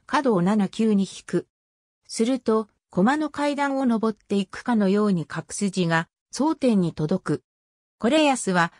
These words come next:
船着き場の階段をヒントにこの戦法を草案したとされている。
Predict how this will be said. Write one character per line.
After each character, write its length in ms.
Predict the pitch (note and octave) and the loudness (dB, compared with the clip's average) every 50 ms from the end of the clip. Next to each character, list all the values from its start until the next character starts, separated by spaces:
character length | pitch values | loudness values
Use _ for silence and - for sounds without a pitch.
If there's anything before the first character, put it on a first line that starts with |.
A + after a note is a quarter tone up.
| _ _ | _ _
船 300 | _ - G3+ F#3+ C4 D4+ | _ -2 0 0 0 0
着 100 | - - | -2 -8
き 160 | - - C4+ | -6 -6 -4
場 120 | C4+ C#4 C4+ | -4 -2 -2
の 120 | C4 C4 | -2 -4
階 280 | - - B3+ C4+ C#4+ C4 | -2 0 0 0 0 0
段 240 | B3+ B3 A#3+ A#3+ A3+ | 0 2 2 2 2
を 60 | A3+ | 0
ヒ 200 | A3+ - B3+ C#4 | 0 -2 -2 -2
ン 80 | C4+ | -2
ト 160 | A#3 - A3+ G3+ | -2 0 0 2
に 120 | F#3 E3 | 2 0
こ 140 | - - G3 | 0 -2 0
の 100 | G3+ G#3+ | 0 0
戦 280 | G3 - G3+ A3+ A#3+ | 0 0 0 0 0
法 240 | A#3+ - A#3 A3 A3 | 0 -2 -2 0 0
を 60 | A3+ | 0
草 280 | A3 - - G#3 G#3+ G#3+ | -2 -2 -2 0 2 2
案 140 | G#3+ A3+ G#3+ | 2 0 0
し 80 | - | -2
た 160 | - G#3 G3+ G3+ | -4 -6 -6 -2
と 240 | - F3 E3 - - _ _ _ | -2 -2 -2 -2 -6 _ _ _
さ 140 | _ - F3 | _ -8 -4
れ 140 | E3+ F#3+ G#3 | -4 -4 -2
て 120 | - G#3+ | 0 0
い 140 | G#3+ G3+ F#3 | 2 2 0
る。 200 | E3+ E3 D#3+ - | 0 -2 -4 -4